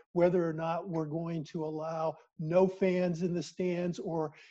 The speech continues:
in an, in an arena that has eighty thousand people normally,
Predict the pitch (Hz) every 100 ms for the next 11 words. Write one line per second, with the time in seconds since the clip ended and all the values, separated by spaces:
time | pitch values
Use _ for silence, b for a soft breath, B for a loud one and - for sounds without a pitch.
0 | B - 175 165 196 226 190 175 156 156
1 | 196 185 156 175 185 175 151 151 165 147
2 | 170 175 170 165 175 175 165 160 143 -
3 | 185 - 156 156 170 170 160 156